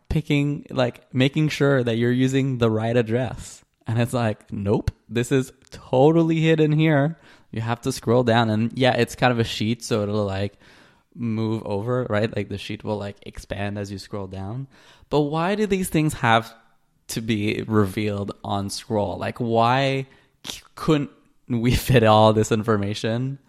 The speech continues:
on one page? I'm always the person who's like,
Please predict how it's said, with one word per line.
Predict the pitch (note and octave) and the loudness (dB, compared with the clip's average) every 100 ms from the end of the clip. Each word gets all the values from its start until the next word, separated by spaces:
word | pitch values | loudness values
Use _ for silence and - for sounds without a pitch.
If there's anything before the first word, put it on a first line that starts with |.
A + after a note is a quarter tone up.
| - - _ _ A2+ | -20 -20 _ _ 2
on | G#2+ A2+ | 4 2
one | G#2+ G#2+ A2 | 0 0 -2
page? | G#2+ F#2+ A#2+ D#3 D#3 - _ - - _ - | -2 -2 0 -2 -4 -12 _ -20 -20 _ 4
I'm | A2+ B2+ C#3 C#3+ C#3 C3+ _ _ _ _ _ - | 6 8 6 6 2 -2 _ _ _ _ _ 4
always | G#2+ A#2 B2+ | 6 8 6
the | C3+ | 2
person | C3 C#3+ C#3 C#3+ D3 D3+ - | 2 2 4 2 2 0 2
who's | B2 A2 | 2 4
like, | G2 F#2+ - | 2 2 -2